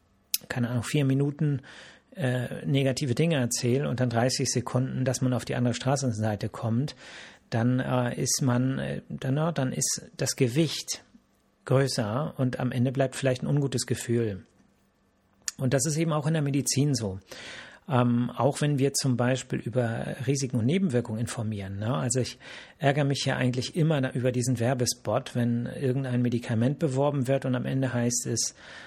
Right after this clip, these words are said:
"Zu Risiken und Nebenwirkungen fragen Sie, äh, nee, lesen Sie die Packungsbeilage oder fragen Sie Ihren Arzt oder Apotheker." So, das nervt mich. Ja, warum? Weil, ähm,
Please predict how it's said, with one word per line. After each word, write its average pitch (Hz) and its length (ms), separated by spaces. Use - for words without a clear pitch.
"Zu - 120
Risiken 156 480
und 131 200
Nebenwirkungen 127 560
fragen 123 340
Sie, 117 340
äh, 127 80
nee, 117 280
lesen 127 240
Sie 120 140
die 120 40
Packungsbeilage 123 960
oder 139 360
fragen 123 320
Sie 113 100
Ihren 113 100
Arzt 120 300
oder - 100
Apotheker." - 540
So, 110 280
das 120 160
nervt 120 340
mich. 101 280
Ja, 117 180
warum? 135 540
Weil, 135 340
ähm, 135 340